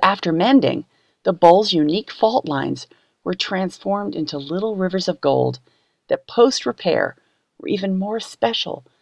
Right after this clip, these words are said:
because the bowl could then resemble nothing but itself," end quote. When the fault lines of conflict show up in a personal, professional, or business relationship, we have this idea that resolution must somehow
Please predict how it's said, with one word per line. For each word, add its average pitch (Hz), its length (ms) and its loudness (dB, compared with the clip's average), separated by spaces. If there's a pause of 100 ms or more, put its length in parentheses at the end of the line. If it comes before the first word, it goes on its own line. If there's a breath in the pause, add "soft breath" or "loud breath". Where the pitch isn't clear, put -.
(320)
because 175 200 -4
the 175 100 0
bowl 160 360 0
could 175 220 -8
then 147 240 -2
resemble 135 560 -4 (380)
nothing 147 420 -4 (180)
but 160 140 -2
itself," - 580 -4 (360)
end 135 200 -10
quote. - 300 -14 (880)
When 226 140 0
the 233 80 0
fault 294 320 10
lines 269 280 0
of - 140 0
conflict 165 460 -2
show 151 200 0
up 151 200 2
in 147 120 -4
a - 60 -6
personal, 190 440 -4
professional, 156 580 -4
or 147 100 -6
business 139 460 -2
relationship, - 640 -6 (480)
we 294 120 2
have 339 180 0
this 330 160 2
idea 285 280 4
that 247 120 2
resolution 233 560 0
must 233 160 -10
somehow 220 400 -4